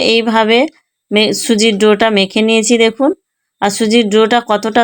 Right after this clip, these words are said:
সফট হয়েছে দেখুন, আপনারা দেখে নিশ্চয়ই বুঝতে পেরেছেন বন্ধুরা, কতটা সফট হয়েছে দেখুন।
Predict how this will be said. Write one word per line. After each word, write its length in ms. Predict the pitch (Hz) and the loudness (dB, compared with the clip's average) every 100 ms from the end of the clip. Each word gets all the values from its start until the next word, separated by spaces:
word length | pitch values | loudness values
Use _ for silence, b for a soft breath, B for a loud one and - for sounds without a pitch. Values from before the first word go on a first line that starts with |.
| 240 | 0
সফট 300 | 220 202 - 226 | -2 -2 -4 -4
হয়েছে 360 | 214 202 196 196 | 0 0 2 0
দেখুন, 300 | 190 190 262 | 0 0 0
আপনারা 360 | 214 202 202 202 | 0 -2 -2 0
দেখে 300 | 190 185 208 | -2 -2 -2
নিশ্চয়ই 340 | 208 196 190 | -2 -2 -4
বুঝতে 260 | 180 180 190 | -4 -8 -4
পেরেছেন 360 | 185 180 170 180 | -2 -2 -2 -6
বন্ধুরা, 380 | 175 180 185 226 359 _ _ _ _ _ _ _ _ _ _ _ - | -4 -4 -4 -4 -6 _ _ _ _ _ _ _ _ _ _ _ -6
কতটা 300 | 202 220 226 | -2 0 0
সফট 320 | 226 202 196 - | 0 -2 -2 0
হয়েছে 300 | 202 185 185 | 0 0 0
দেখুন। 340 | 180 180 - | -2 -2 -2